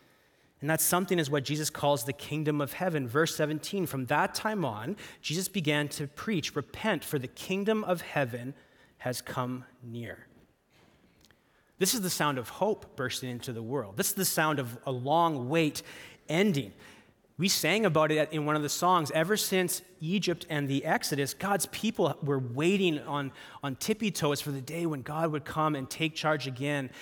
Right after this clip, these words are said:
and rescue his people. They'd been waiting for that moment when God would make right what had gone wrong in the world. They had looked for a day when a prophet named Zechariah, they looked for this day when he, that he spoke about, saying, "A day of the Lord is coming.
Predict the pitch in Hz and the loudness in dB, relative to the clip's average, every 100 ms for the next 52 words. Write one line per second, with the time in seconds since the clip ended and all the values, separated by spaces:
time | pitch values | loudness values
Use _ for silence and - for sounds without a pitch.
0 | - 147 131 143 156 - 165 147 135 - | -8 -4 2 4 2 2 0 0 -4 -6
1 | - 165 143 123 - - _ _ _ - | -4 -2 -2 -4 -8 -20 _ _ _ -20
2 | - 170 170 185 139 151 180 196 - 170 | 2 4 6 4 4 4 4 4 2 2
3 | 175 156 156 185 165 131 - - - - | 2 2 2 4 2 0 -8 -20 -20 -10
4 | - 151 156 185 170 160 156 131 156 190 | -4 -2 2 4 4 2 0 0 2 2
5 | 170 156 147 156 156 139 156 170 165 160 | 4 2 4 4 4 4 4 4 2 0
6 | 143 151 202 151 156 143 208 - 180 156 | 0 4 4 6 2 4 0 2 2 2
7 | 135 180 180 151 127 - 180 190 151 156 | 4 4 4 2 0 0 2 2 0 0
8 | 147 127 139 151 151 139 165 175 143 - | 0 -2 -4 -4 0 2 6 6 4 0
9 | - - - - 151 170 - 175 147 160 | -8 -16 -18 -2 2 4 2 0 0 4
10 | 190 160 143 156 147 - 190 233 147 139 | 6 4 4 2 2 2 4 4 4 2
11 | - - - _ _ - - 175 170 151 | 0 -10 -20 _ _ -2 2 4 4 2
12 | 143 185 208 175 170 143 - - 175 214 | 4 4 4 6 6 4 -2 -4 0 0
13 | 120 | -2